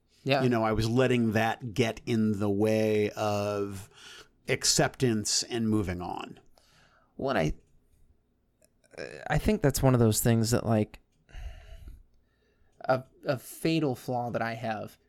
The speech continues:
Speaker 1: is I'll only bitch so much. Like, after bitching, it's time to move on.
Speaker 2: Yeah, you and I both have that same personality quirk that, you know,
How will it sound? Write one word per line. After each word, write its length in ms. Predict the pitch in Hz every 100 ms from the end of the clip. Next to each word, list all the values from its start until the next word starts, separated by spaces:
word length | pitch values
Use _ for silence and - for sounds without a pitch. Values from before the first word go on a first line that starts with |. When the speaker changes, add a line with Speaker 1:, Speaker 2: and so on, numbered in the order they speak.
| _ _ _
Speaker 1:
is 360 | - 123 113 - _ _ _
I'll 180 | 123 143
only 220 | 160 151 127
bitch 220 | 117 -
so 200 | - 113
much. 500 | 110 - - - - - _ _ _ _ _ _ _ _ _ _
Like, 140 | 120 110
after 260 | 131 147
bitching, 480 | 131 117 - 104 113 - - _ _ _ _ _ _ -
it's 160 | -
time 220 | - 120
to 60 | 113
move 220 | 120 110
on. 280 | 117 - 131
Speaker 2:
Yeah, 220 | - 143 123
you 200 | 151 165
and 100 | 156
I 80 |
both 240 | 143 139 120
have 320 | 135 127 107
that 220 | 120 113
same 360 | - - 131 123
personality 720 | - 117 - 120 120 120 104
quirk 480 | - 117 101 101 -
that, 420 | 104 101 101 - - - -
you 120 | 127
know, 360 | 117 107 101 98